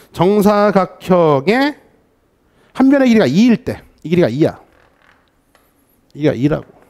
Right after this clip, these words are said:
당연히 그러면요,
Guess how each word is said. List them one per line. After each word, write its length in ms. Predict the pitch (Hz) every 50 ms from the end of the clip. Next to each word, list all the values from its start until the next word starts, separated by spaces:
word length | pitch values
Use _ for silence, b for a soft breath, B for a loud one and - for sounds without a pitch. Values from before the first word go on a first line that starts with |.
| _ _ _ _ _ _ _ _ _ _ _ _ _ _ _ _ _ _ _ b b b b b b b b b b
당연히 340 | - - 196 226 240 247 226
그러면요, 580 | 208 208 196 190 190 190 202 233 247 269 220